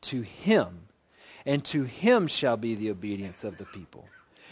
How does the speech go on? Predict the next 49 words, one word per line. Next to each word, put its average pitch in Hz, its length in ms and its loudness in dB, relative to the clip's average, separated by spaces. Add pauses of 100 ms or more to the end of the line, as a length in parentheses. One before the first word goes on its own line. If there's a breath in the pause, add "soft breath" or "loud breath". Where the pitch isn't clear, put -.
Now 147 60 0
you 151 140 -2
see, 262 340 0
when 196 140 2
you 175 100 2
read 185 180 6
all 196 220 10
of 208 80 2
this 190 140 6
Genesis 190 340 2
forty-nine 170 540 4
account 156 340 0
there, 135 140 4 (160 loud breath)
there's 151 180 4
talking 214 340 4
about 180 220 6
one 170 480 4
who 214 160 4
is 185 140 6
coming, 165 400 4 (180 loud breath)
and 156 160 2
then 151 140 0
Judah's 208 320 2
gonna 214 180 8
have 190 140 8
a - 20 8
line 175 380 6
of 196 120 -2
kings, 170 280 2
but 151 140 6
at 139 100 2
some 247 340 4
point 226 320 2
in 196 60 -4
time, 165 580 4 (260 loud breath)
the 139 100 -2
scepter 170 600 6 (160 loud breath)
is 135 140 -2
gonna 156 220 2
be 147 120 4
removed. 135 560 0
The 127 80 -2
ruling 190 400 4
staff 156 340 4
is 139 60 -12
gonna 143 160 -2
be 127 100 -2
taken 170 380 0
away, 143 360 4